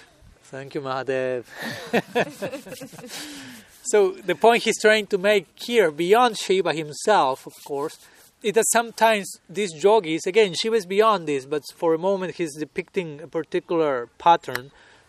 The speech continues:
These yogis at some time are engaged, like Durvas, let's go back to Durvas or some others, that again, are paradigmatic figures, are not just the standard jnani, struggling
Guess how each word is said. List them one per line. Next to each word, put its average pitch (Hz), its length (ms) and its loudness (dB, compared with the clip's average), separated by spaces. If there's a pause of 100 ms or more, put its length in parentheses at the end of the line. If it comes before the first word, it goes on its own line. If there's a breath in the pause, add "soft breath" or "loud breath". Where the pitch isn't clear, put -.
(100)
These 190 260 2
yogis 202 320 4
at 180 160 -4
some 190 180 -2
time 185 280 -4
are 156 140 -6
engaged, 170 640 -6
like 151 220 -4
Durvas, 170 400 2 (100)
let's 147 200 -6
go 165 120 -2
back 151 280 -4
to 156 80 -14
Durvas 151 420 -4
or 147 80 -10
some 156 220 -10
others, 143 320 -4
that 147 100 -2
again, 180 220 -2 (500 loud breath)
are 170 160 2
paradigmatic 175 760 -2
figures, 147 480 -6 (160)
are 170 140 -2
not 175 260 -8
just 160 260 -4
the 151 100 -8
standard 151 640 -2
jnani, 151 640 -6 (160)
struggling 151 840 -4